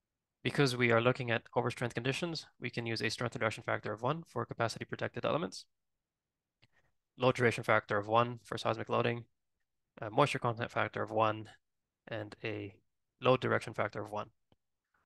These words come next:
We will also assume K twelve, which is the s-, stability, uh,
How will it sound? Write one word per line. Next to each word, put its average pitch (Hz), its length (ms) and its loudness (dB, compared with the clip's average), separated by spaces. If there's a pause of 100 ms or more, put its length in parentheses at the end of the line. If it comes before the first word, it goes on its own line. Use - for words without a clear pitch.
We 131 80 0
will 113 80 2
also 131 320 6
assume 117 420 2
K 113 180 -4
twelve, 110 540 4 (380)
which 117 160 -10
is 107 140 -10
the 107 160 -6
s-, - 240 -4 (340)
stability, 117 680 0 (100)
uh, 104 200 -4